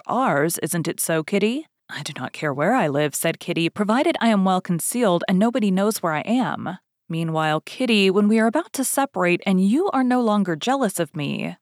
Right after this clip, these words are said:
"Monsieur Chevalier, far off or near," said Kitty, "I shall always love you." "Where the devil will constancy niche itself next?" murmured Athos. "And I also," said D'Artagnan, "I also. I shall always love you, be sure of that.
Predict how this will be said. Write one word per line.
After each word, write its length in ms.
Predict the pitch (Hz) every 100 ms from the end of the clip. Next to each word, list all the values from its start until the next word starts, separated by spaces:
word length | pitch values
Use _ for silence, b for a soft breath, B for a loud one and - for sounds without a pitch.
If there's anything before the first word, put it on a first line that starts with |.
| _ -
"Monsieur 440 | 311 480 - 392
Chevalier, 680 | - 320 254 226 277 247 185
far 280 | - 254 -
off 220 | 233 254
or 140 | - 185
near," 280 | 196 285 247
said 280 | 180 160
Kitty, 260 | - 180 175
"I 100 | 208
shall 240 | 233 277 -
always 420 | 233 302 208 170
love 240 | 190 254 -
you." 400 | 160 - - - _ _
"Where 160 | 415 523
the 140 | 453 -
devil 340 | 294 294 208
will 120 | 175 175
constancy 800 | - 285 330 - 185 165 180
niche 300 | 170 190 262
itself 360 | 226 - 208 -
next?" 640 | 180 285 294 - - - -
murmured 320 | 160 151 147
Athos. 760 | 151 147 - 143 151 - - - _ _
"And 160 | 170 151
I 160 | 151 -
also," 440 | 160 190 196 165
said 240 | - 170 147
D'Artagnan, 680 | 160 - 165 160 156 156 - _
"I 260 | 220 262 262
also. 600 | 208 208 - - - 131 - - _
I 160 | - -
shall 240 | - - -
always 420 | 202 208 208 -
love 220 | 185 190
you, 160 | 160 151
be 120 | 208
sure 340 | 208 - 262 208
of 120 | -
that. 600 | 214 180 - - -